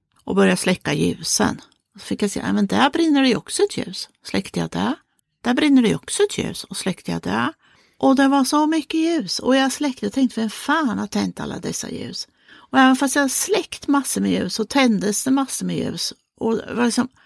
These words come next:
hundratals ljus. Och jag släckte och släckte och släckte.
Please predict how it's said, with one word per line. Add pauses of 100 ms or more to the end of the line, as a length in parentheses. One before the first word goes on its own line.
(360)
hundratals
ljus.
Och
jag
släckte
och
släckte
och
släckte.